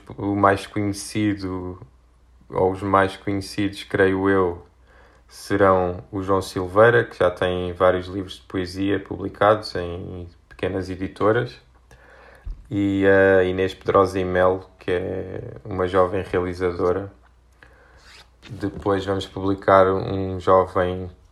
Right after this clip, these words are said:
que vive na Bélgica, que é o Francisco de, de Nolasco Santos. Outra jovem portuguesa de Coimbra, que é a Ana Duarte. E um já não tão jovem,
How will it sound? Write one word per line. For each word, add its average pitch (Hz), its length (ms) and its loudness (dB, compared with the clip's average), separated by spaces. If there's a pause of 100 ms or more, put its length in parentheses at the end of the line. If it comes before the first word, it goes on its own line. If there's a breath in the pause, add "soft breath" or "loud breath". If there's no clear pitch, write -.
(360)
que - 80 -12
vive 92 260 -4
na 90 100 0
Bélgica, 95 640 2
que - 140 -12
é 90 80 0
o 90 140 -2
Francisco - 800 -8
de, 95 220 -14
de 98 240 -8
Nolasco 92 500 0
Santos. - 640 -6 (1200 soft breath)
Outra 101 400 -2
jovem 95 640 -2 (380)
portuguesa 95 1000 -6 (600)
de - 80 -20
Coimbra, 95 640 -4
que - 100 -6
é 92 180 4
a - 20 4
Ana 90 160 0
Duarte. 92 580 0 (1600 soft breath)
E 98 220 0
um 101 600 -2
já 95 180 4
não 101 220 0
tão 101 240 -6
jovem, 98 520 -2